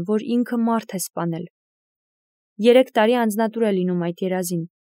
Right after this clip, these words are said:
որ այլազան ձևերով հաճախում էր նրան շարունակ։ Վերջապես սկսում է հաստատորեն հավատալ ամբողջ սրտով, որ եթե հրապարակով հայտնի իր կատարած ոճիրը,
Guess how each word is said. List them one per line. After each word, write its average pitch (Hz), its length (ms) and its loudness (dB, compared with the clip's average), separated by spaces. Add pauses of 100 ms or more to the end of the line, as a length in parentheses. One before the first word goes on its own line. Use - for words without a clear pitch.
(220)
որ 226 180 2
այլազան 240 400 2
ձևերով 226 400 0
հաճախում 226 480 0
էր 185 80 -2
նրան 175 320 -4
շարունակ։ 170 420 -6 (1000)
Վերջապես 262 480 2
սկսում 254 480 -4
է 247 60 0
հաստատորեն 220 640 0
հավատալ 208 440 0
ամբողջ 180 400 -4
սրտով, 277 440 0 (280)
որ 208 160 0
եթե 208 240 -2
հրապարակով 214 800 0
հայտնի 196 300 -2
իր 175 120 -4
կատարած 185 480 -4
ոճիրը, 208 440 -2